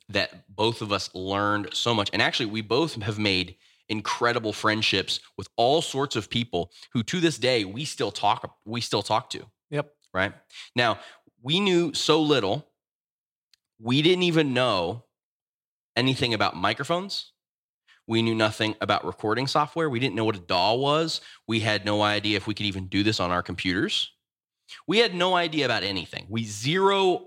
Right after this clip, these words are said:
Speaker 1: idea, zero.
Speaker 2: Yes.
Speaker 1: And, and for us, we had to think about who were the people in our life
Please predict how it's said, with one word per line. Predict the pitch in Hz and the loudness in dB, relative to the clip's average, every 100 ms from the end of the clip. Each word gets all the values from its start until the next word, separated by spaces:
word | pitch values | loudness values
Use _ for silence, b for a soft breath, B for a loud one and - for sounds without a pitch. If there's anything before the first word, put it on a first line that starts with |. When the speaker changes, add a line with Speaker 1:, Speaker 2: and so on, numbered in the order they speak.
| 127 | 0
Speaker 1:
idea, | 139 139 135 123 98 117 104 67 - - - | 2 2 -2 -6 -8 -6 -4 -6 -10 -18 -16
zero. | 98 110 123 64 50 - | -6 -4 -2 -4 -8 -12
Speaker 2:
Yes. | 143 - - - | -8 -8 -6 -2
Speaker 1:
And, | 127 127 117 123 | -2 -2 -4 -4
and | 120 | -2
for | - 117 - | -2 -2 0
us, | 160 160 120 - | 2 2 -2 -6
we | 120 120 | -8 -6
had | - 139 139 156 | -2 0 0 -2
to | 151 | -8
think | - - 143 127 - - | -14 -6 -4 -4 -8 -10
about | 107 101 98 95 - - _ _ _ _ _ _ _ _ _ - | -2 0 2 0 -2 -12 _ _ _ _ _ _ _ _ _ -6
who | 170 185 202 196 | -2 0 0 0
were | 156 156 | 2 2
the | 143 | 0
people | - 113 107 | -6 -2 0
in | 98 | 2
our | 92 | 2
life | 87 82 78 - | 2 0 0 -6